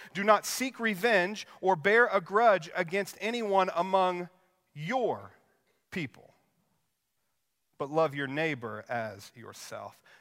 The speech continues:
Your people. Which people? Your people. This was the mindset that Jesus' listeners were carrying with them as they heard this exchange between him and the religious leader.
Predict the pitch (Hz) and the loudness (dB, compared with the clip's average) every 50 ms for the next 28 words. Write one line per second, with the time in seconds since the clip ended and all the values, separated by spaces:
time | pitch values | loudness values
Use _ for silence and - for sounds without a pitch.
0 | _ - 120 127 151 156 151 127 110 - - 127 117 - - - - - - - | _ -18 -14 -12 -8 -8 -8 -8 -10 -12 -18 -18 -18 -18 -20 -20 -20 -16 -10 -10
1 | 160 165 - - - 196 180 - 214 214 208 _ _ _ _ _ _ _ _ _ | -10 -10 -10 -10 -12 -12 -10 -8 -10 -10 -12 _ _ _ _ _ _ _ _ _
2 | _ _ _ _ _ _ _ _ _ _ _ _ - 139 139 117 107 - - - | _ _ _ _ _ _ _ _ _ _ _ _ -12 -10 -10 -10 -10 -12 -20 -20
3 | _ _ _ _ _ _ _ _ _ _ _ _ _ _ _ _ _ _ _ _ | _ _ _ _ _ _ _ _ _ _ _ _ _ _ _ _ _ _ _ _
4 | _ _ _ _ _ _ _ _ _ _ _ _ _ _ _ _ _ _ _ _ | _ _ _ _ _ _ _ _ _ _ _ _ _ _ _ _ _ _ _ _
5 | - 175 165 - 175 147 135 165 156 160 165 175 175 175 170 - - 160 139 143 | -4 -4 -2 -2 -6 -4 -4 -2 2 2 2 2 2 0 -4 -6 -2 0 0 0
6 | - - - - - 147 139 123 127 170 175 165 151 - 170 147 131 139 156 175 | -2 -6 -14 -8 -8 -8 -6 -6 -6 -6 -6 -6 -8 -6 -8 -6 -4 -2 -4 -4
7 | - - 160 139 131 127 - 135 127 - - - - 180 190 196 185 156 117 104 | -4 -4 -6 -6 -6 -6 -6 -8 -8 -8 -8 -8 -4 -4 -2 -2 -4 -4 -6 -10
8 | 107 107 104 127 135 - _ _ _ - 156 175 196 185 - - - 113 110 120 | -12 -14 -14 -16 -18 -20 _ _ _ -4 -2 -2 -2 -2 -4 -14 -14 -12 -10 -10
9 | 131 - 127 127 117 175 - - - - 180 151 127 123 131 - - - _ - | -8 -6 -8 -6 -4 -6 -6 -6 -6 -6 -6 -4 -4 -6 -8 -10 -16 -18 _ -14
10 | 127 - - 113 - - - 180 170 156 135 127 120 120 117 - - 127 113 98 | -12 -12 -12 -16 -18 -16 -10 -8 -8 -8 -8 -10 -12 -16 -16 -14 -14 -14 -12 -10
11 | 127 135 120 113 110 117 _ - - - - 120 120 113 113 110 107 104 101 110 | -8 -8 -8 -8 -12 -16 _ -20 -20 -16 -14 -12 -10 -10 -12 -12 -12 -14 -18 -18
12 | 104 - - - _ _ - 139 151 147 95 104 107 | -20 -20 -20 -20 _ _ -16 -14 -14 -14 -14 -16 -20